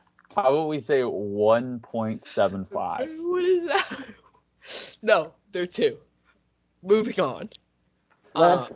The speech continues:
Speaker 3: let's compromise. Let's compromise. Lakers at one.
Speaker 2: <laughs> No, dude, it's two
Speaker 3: It's a
Speaker 2: against one.
Speaker 3: compromise.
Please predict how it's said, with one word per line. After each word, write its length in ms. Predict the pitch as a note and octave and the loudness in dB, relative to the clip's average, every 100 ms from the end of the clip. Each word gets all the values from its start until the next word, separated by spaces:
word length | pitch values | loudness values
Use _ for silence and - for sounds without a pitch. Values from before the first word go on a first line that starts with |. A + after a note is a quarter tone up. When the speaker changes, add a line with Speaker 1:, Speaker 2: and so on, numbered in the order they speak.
| - - | -12 2
Speaker 3:
let's 260 | F3+ F3+ | 2 2
compromise. 640 | - D#3 C#3 C3+ A#2 G#2+ G#2 | 2 0 2 -4 -4 -6 0
Let's 280 | D#3+ F#3 F#3 | 2 2 0
compromise. 640 | - C3 - F2 F2 - | -2 -2 -2 -8 -10 -6
Lakers 300 | B2+ B2+ B2 | -4 -4 -2
at 120 | G#2+ - | -2 -2
one. 360 | G2 C2+ - - | -6 -8 -12 -20
Speaker 2:
<laughs> 40 | _ - - - | _ -20 -16 0
No, 360 | A4+ E4+ G3 F#3+ - _ E4 G#4 G4 - | 2 2 -2 -6 -10 _ -8 -4 -4 0
dude, 360 | F4+ G4 B3+ - - C4 | 4 6 4 -2 -20 -16
it's 300 | - E4 - | -12 -12 -14
two 280 | - C#4+ C#4 | -8 -4 -2
Speaker 3:
It's 120 | C4+ | 2
a 60 | B3+ | 2
Speaker 2:
against 120 | G#3+ | 4
one. 160 | F3 F#3 | 4 4
Speaker 3:
compromise. 580 | B3+ G#3+ A2 F#2 - | 4 2 0 -2 -14